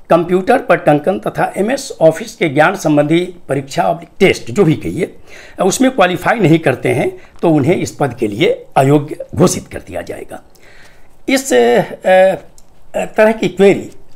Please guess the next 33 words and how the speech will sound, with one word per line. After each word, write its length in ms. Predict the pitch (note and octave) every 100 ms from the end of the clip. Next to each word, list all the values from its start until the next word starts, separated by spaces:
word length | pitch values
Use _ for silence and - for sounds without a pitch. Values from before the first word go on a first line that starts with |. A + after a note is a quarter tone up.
| - - - -
दर्जनों 460 | D3+ F#3 G3+ G3+ D#3+ - -
कैंडिडेट्स 500 | D#3 D#3 D3+ C#3+ -
ने 100 | C3
की 220 | - F3+
है, 280 | D#3+ F3 - - - - - - -
और 280 | F3+ F3+ G#3
तो 100 | A#3
मैंने 240 | B3 C4+
उन 120 | A3+ G3+
लोगों 220 | C4 D#4+
से 160 | F#3+
कहा 240 | E3 C#3 G#3
कि 180 | - E3
आप, 300 | D#3 - D3+
अ, 20 |
इससे 460 | D3 E3+ E3 G3
संबंधित 480 | - D3+ C#3 D#3 D#3
जो 140 | C3+ B2+
नियमावली 520 | C#3 D#3+ D3+ B2+ A#2+
है, 80 | C3
वो 200 | B2+ B2
भी, 260 | D#3 - - D#3+
अ, 20 |
मुझे 400 | C3+ A#2+ B2+ -
आप 160 | -
दीजिए। 320 | - G#2+ D3 F#3+ - - - - - - - -
तो 300 | F3 E3+ D#3
ब-, 380 | C#3+ - - - - - -
कई 120 | A3+ B3+
कैंडिडेट्स 600 | F#3+ D#3+ D#3 F#3+ - B2+
ने 200 | A2+ - D3+
मेरे 200 | D3 D3
WhatsApp 420 | A#2 D#3 -